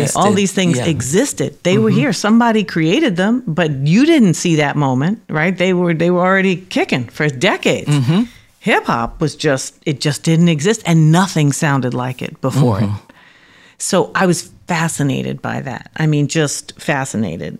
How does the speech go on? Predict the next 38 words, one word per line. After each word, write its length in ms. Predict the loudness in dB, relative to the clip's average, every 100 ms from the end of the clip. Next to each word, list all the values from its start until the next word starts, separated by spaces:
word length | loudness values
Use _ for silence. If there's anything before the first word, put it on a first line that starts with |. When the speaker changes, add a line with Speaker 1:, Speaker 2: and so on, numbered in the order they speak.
| _
Speaker 2:
Uh, 220 | -4 -4
so 160 | -2 0
I 120 | 0
just 200 | 0 -4
started 300 | -2 -2 -2
writing 400 | 0 0 2 2
and 100 | 2
then 140 | 0 0
went 160 | -2
to 40 | -4
graduate 460 | -6 -4 -4 -6
school, 380 | -6 -2 0 0
and 200 | 0 -2
that's 280 | -4 -6 -6
what 120 | -4
I, 140 | -2
I 120 | -4 -4
wrote 220 | -2 -2
my 160 | -4
first 480 | -4 -6 -6 -8 -16 -16 -6
book 240 | -4 -4
and 240 | -4 -4 -4
slash, 360 | -4 -6 -8 -10
you 140 | -4 -2
know, 80 | -2
my 140 | -4
graduate 400 | -4 -6 -6 -8
dissertation 640 | -8 -10 -4 -4 -2 -4
on. 180 | -6 -8 -10 -2
Speaker 1:
Mm-hmm. 300 | 0 0 -2 -4
Speaker 2:
At 240 | -4 -2 0
that 240 | 0 -2
point, 380 | -2 0 0 -2
it 100 | -2
was 160 | -2 -4
filled 320 | -2 0 0
with 160 | -2 0
contradictions. 960 | -2 0 -2 -2 -2 0 2 2 0